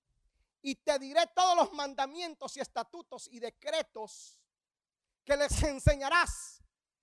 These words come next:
a fin de que los pongas ahora por obra en la tierra que yo les doy". Ya tenían la promesa, ¿verdad?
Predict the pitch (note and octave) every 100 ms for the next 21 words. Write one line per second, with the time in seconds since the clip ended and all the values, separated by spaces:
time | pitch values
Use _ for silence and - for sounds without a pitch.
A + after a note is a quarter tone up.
0 | _ _ _ - C#4 - - G#4 G#4+ G#4
1 | F#4+ F4 E4+ - - - F#4+ F#4+ F4+ F4
2 | - - - _ _ _ _ _ _ _
3 | _ C4+ E4+ F4+ D#4+ D4+ D4+ F4 B3 A3
4 | F3 _ _ _ _ _ _ _ C#4 C#4+
5 | C#4 B3 _ E4 G4 A4 A4+ A4 A4+ A4
6 | G#4 F#4 - _ _ _ _ _ _ _
7 | _ _ _ B3+ A#3+ B3+ E4+ F#4+ G4 E4+
8 | - _ _ _ _ _ _ _ _ _
9 | _ _ _ _ _ _ _ _ _ _
10 | _ _ _ _ D#3+ F3+ D3+ D#3+ - _
11 | _ _ _ _ _ _ _ _ _ _
12 | _ _ G3 C#4+ C#4 D4 B3 A3+ A#3 D#4
13 | C4 G#3 G#3 A3+